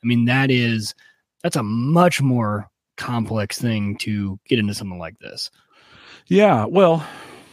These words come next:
Speaker 2: and while deepfake is only being used for bad, <laughs> right? Deepfake technology. It's really,
Speaker 1: Yeah.
Speaker 2: there, I haven't seen one really good <laughs> use of it yet.
Speaker 1: No.
Speaker 2: It's all bad.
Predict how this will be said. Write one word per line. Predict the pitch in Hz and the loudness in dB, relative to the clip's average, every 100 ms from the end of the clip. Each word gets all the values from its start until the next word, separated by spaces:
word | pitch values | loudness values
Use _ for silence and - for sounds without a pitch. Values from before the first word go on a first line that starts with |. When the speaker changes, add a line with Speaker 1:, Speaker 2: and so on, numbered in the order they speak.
| _ _ _ - | _ _ _ 2
Speaker 2:
and | 170 147 120 | 4 4 2
while | 147 147 123 | 4 4 4
deepfake | 120 190 165 160 110 104 - - | 2 0 2 4 4 2 -4 -6
is | 123 117 | -2 0
only | 135 147 156 | 2 2 4
being | 127 123 110 | 4 4 4
used | 104 107 107 - | 2 0 0 -4
for | 104 | -8
bad, | 85 98 80 85 - _ - _ | -4 -6 -6 -12 -14 _ -20 _
<laughs> | _ _ - - - | _ _ -16 -12 -2
right? | 110 107 - - | 0 0 -2 -6
Deepfake | 123 120 123 104 | -2 2 2 2
technology. | 120 98 92 87 87 | 0 -2 -4 -4 -6
It's | 87 | 2
really, | 143 127 | 4 4
Speaker 1:
Yeah. | 107 | 2
Speaker 2:
there, | 120 123 - | 2 0 2
I | 131 123 | 2 4
haven't | 110 107 | 2 0
seen | - 120 107 | 2 2 2
one | 104 113 110 107 104 98 | 0 0 0 0 0 0
really | 110 110 113 101 98 | 2 4 4 4 -2
good | 87 98 92 92 82 | -2 -2 0 -2 -4
<laughs> | |
use | 104 143 - | -6 -4 0
of | 123 | 2
it | 139 104 | 2 2
yet. | 107 95 92 _ - | -2 -2 -6 _ -2
Speaker 1:
No. | 143 98 - - | -2 -2 -10 -2
Speaker 2:
It's | 135 120 | 0 4
all | 120 101 | 4 2
bad. | 78 - | -2 -12